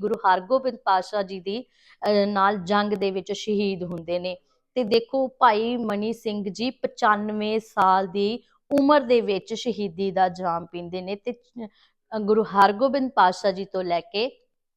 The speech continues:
ਗੁਰੂ ਗੋਬਿੰਦ ਸਿੰਘ ਪਾਤਸ਼ਾਹ ਜੀ ਦੀ ਸੰਗਤ ਕਰਦੇ ਨੇ, ਜਿਸ ਦੇ ਵਜੋਂ ਉਹਨਾਂ ਦਾ ਪਿਆਰ, ਸਤਿਕਾਰ ਜੋ ਕਿ ਸੰਗਤਾਂ ਬਹੁਤ ਜ਼ਿਆਦਾ ਕਰਦੀਆਂ ਸੀ ਤੇ ਉਹਨਾਂ ਨੂੰ ਮਾਣ ਸਤਿਕਾਰ ਵੀ ਦਿੱਤਾ ਗਿਆ। ਤੁਹਾਨੂੰ ਦੱਸਣਾ ਚਾਹਾਂਗੇ ਖਾਲਸਾ ਸਾਜਨਾ ਦਿਵਸ ਜੋ ਕਿ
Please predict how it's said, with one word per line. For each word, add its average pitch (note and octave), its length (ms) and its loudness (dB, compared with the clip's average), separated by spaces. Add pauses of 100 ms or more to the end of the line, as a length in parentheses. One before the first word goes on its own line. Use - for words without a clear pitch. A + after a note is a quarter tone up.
(300)
ਗੁਰੂ F3+ 240 -2
ਗੋਬਿੰਦ F3+ 340 0
ਸਿੰਘ A3+ 220 -6
ਪਾਤਸ਼ਾਹ F3+ 440 0
ਜੀ E3+ 140 -8
ਦੀ G#3+ 140 -6
ਸੰਗਤ G#3+ 520 -2
ਕਰਦੇ E3+ 400 2
ਨੇ, F3+ 100 -6
ਜਿਸ F3+ 220 -6
ਦੇ F#3+ 140 -6
ਵਜੋਂ G3 440 -2 (360)
ਉਹਨਾਂ G#3 260 -4
ਦਾ A3+ 140 0
ਪਿਆਰ, F#3+ 680 6
ਸਤਿਕਾਰ F#3 720 2
ਜੋ F#3 180 -6
ਕਿ A3 160 -14
ਸੰਗਤਾਂ G3+ 480 -4
ਬਹੁਤ G#3+ 760 -6 (100)
ਜ਼ਿਆਦਾ F3 360 0
ਕਰਦੀਆਂ F3+ 440 -2
ਸੀ A#3 140 -12
ਤੇ C#4 100 -6
ਉਹਨਾਂ C#4+ 160 -4
ਨੂੰ D4 160 -2
ਮਾਣ F#3+ 320 -2
ਸਤਿਕਾਰ F3 560 -4
ਵੀ A3+ 200 -8
ਦਿੱਤਾ F#3+ 320 -2
ਗਿਆ। F3 180 -4 (320)
ਤੁਹਾਨੂੰ B3+ 520 0
ਦੱਸਣਾ A#3+ 400 -2
ਚਾਹਾਂਗੇ G3+ 760 -2
ਖਾਲਸਾ F#3+ 600 2
ਸਾਜਨਾ F#3 640 -2
ਦਿਵਸ F3+ 420 -4
ਜੋ F3+ 160 -6
ਕਿ A3+ 380 -6